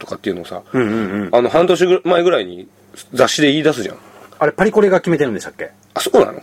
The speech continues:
Speaker 1: あれ、パリコレ決めてんの？
Speaker 2: え、なんか、あ、あっち方面じゃないですか？今年のトレンドの色みたいな。
Speaker 1: ね。
Speaker 2: うん。
Speaker 1: なんか、急にそういうこと言い出して、で、それにみんななんかさ、
Speaker 2: そうですよね。
Speaker 1: ファッション、
Speaker 2: 流行ってへんのに。
Speaker 1: あの、そう、そう、そう、そう。
Speaker 2: うん。
Speaker 1: で、こ-、それがあたかも流行るかのように言うから、
Speaker 2: うん。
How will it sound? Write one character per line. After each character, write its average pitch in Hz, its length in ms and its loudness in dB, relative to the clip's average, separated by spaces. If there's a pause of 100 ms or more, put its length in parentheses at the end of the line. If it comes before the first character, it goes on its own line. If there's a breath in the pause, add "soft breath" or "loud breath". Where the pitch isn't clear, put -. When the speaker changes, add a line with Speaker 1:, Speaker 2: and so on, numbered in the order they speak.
(140)
Speaker 1:
あ 135 80 4
れ、 151 80 2
パ 151 100 4
リ 165 80 2
コ 180 80 6
レ 175 60 4
決 170 100 0
め 170 80 0
て 143 100 -2
ん - 60 -10
の？ - 140 -16 (440)
Speaker 2:
え、 151 40 -2
な 147 80 0
ん - 20 -6
か、 123 60 0 (300)
あ、 180 40 0
あ 185 40 0
っ - 20 -4
ち 214 100 0
方 208 140 4
面 139 80 0
じ 98 80 -4
ゃ - 20 -4
な 104 60 -6
い 101 60 -6
で - 20 -8
す - 80 -12
か？ - 100 -8
今 143 100 0
年 131 120 -4
の 143 100 0
ト 139 80 -2
レ 135 80 0
ン 131 60 0
ド 127 100 0
の 120 60 -2
色 120 180 2
み 87 80 -12
た 78 120 -6
い - 20 -10
な。 113 60 0
Speaker 1:
ね。 98 240 2
Speaker 2:
う 110 40 -6
ん。 95 100 -2
Speaker 1:
な 196 100 6
ん 202 60 4
か、 110 140 0
急 247 240 -2
に 240 140 0
そ 240 100 0
う 233 40 0
い - 20 -2
う - 20 -6
こ - 140 0
と - 80 2
言 107 100 0
い 107 40 -2
出 104 100 2
し - 80 -8
て、 95 400 -2
で、 - 80 2
そ 185 160 4
れ 220 80 4
に 226 100 2
み 208 160 2
ん 208 60 0
な 202 100 4
な 202 80 2
ん 185 80 0
か - 120 -14
さ、 87 200 -10 (140)
Speaker 2:
そ 262 120 4
う 233 40 4
で - 80 4
す - 80 -8
よ 98 80 -2
ね。 151 100 2
Speaker 1:
フ 165 60 6
ァ 190 60 6
ッ - 20 2
シ - 180 0
ョ 117 60 4
ン、 101 80 0
Speaker 2:
流 - 400 -2
行 165 180 2
っ - 20 2
て 190 80 -2
へ - 40 0
ん 190 40 -2
の 156 60 -4
に。 117 120 -6
Speaker 1:
あ - 20 -12
の、 - 60 -20 (100)
そ - 160 -2
う、 98 40 0
そ 101 100 -4
う、 87 40 -4
そ 95 120 -6
う、 - 20 -6
そ 98 80 -4
う。 - 20 -2
Speaker 2:
う 107 40 -2
ん。 - 120 -8
Speaker 1:
で、 113 140 0
こ-、 165 160 -2
そ - 80 2
れ 190 80 6
が 190 80 6
あ 220 80 2
た 214 100 4
か 113 140 2
も 92 120 -6
流 113 100 4
行 151 100 6
る 117 80 2
か 107 120 -4
の 98 100 -2
よ 104 100 2
う - 20 2
に 95 120 -4
言 113 100 2
う 101 60 -2
か 98 120 0
ら、 123 180 4
Speaker 2:
う 127 80 -4
ん。 107 160 -6